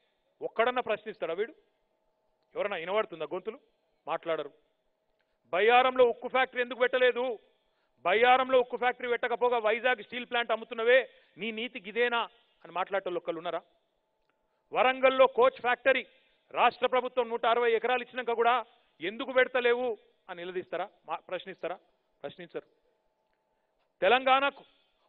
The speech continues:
ఒక్కటంటే ఒక్కటి విద్యా సంస్థ ఎందుకు ఇయ్యవు? Indian Institute of Management కానీ,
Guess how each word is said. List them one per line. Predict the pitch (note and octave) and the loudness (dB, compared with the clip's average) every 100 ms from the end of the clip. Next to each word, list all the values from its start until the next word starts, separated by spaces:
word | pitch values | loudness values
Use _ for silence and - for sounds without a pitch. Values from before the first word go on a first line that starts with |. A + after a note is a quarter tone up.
| _ | _
ఒక్కటంటే | F3+ - A#3+ B3+ C4 | -6 2 2 2 4
ఒక్కటి | C#4 C4+ C#4 | 4 4 2
విద్యా | B3 A3 C4 | -2 -6 -6
సంస్థ | C4 B3 - | -4 -8 -8
ఎందుకు | A#3+ A#3 A#3 | -8 -8 -10
ఇయ్యవు? | A#3 A#3 A3 A#3+ - _ _ _ _ - | -4 -2 -2 -6 -10 _ _ _ _ -14
Indian | E3+ A#3 B3 | -6 2 2
Institute | A#3 - A#3+ B3+ | 0 -6 -12 -6
of | B3 | -4
Management | G#3 G#3 A#3 A3+ A#3+ A3+ | -2 -4 -4 -6 -8 -4
కానీ, | A3 A#3 | -4 -4